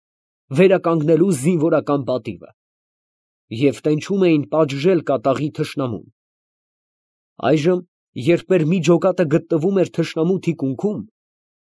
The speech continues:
իսկ մյուսը շարժվում էր ուղիղ նրա վրա, հնդկացիները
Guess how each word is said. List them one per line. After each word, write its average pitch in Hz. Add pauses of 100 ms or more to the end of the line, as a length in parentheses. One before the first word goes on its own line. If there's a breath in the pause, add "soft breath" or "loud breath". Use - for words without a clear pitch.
իսկ 196
մյուսը 160
շարժվում 143
էր 165 (100)
ուղիղ 202
նրա 135
վրա, 143 (680)
հնդկացիները 170